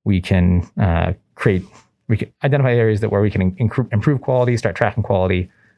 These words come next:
and then create both, uh, improvement projects within our agency and also regionally that we can contribute, uh, to and co-, collaborate with other agencies as well to bring up the care of the Valley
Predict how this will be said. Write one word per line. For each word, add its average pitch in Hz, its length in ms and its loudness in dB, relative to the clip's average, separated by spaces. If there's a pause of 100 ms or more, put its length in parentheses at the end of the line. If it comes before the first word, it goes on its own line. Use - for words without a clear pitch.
(140)
and 95 80 -2
then 92 200 2
create 95 280 -2
both, 90 320 -2 (200)
uh, 104 340 -2 (360)
improvement 107 320 2
projects 98 300 0
within 107 160 0
our 113 120 2
agency 110 360 0
and 92 80 2
also 90 180 -2
regionally 90 540 -2 (400)
that 95 120 0
we 92 120 -2
can 95 120 -2
contribute, 92 480 -4 (200)
uh, 101 200 0
to 95 300 0
and 87 180 -2
co-, - 180 -2
collaborate 95 420 -4
with 92 100 -2
other 90 160 0
agencies 90 360 -4
as 87 120 -2
well 87 240 0
to 87 140 -8
bring 92 240 0
up 85 80 -2
the 95 80 -6
care 87 180 -2
of 85 60 -2
the 85 40 -4
Valley 85 320 -2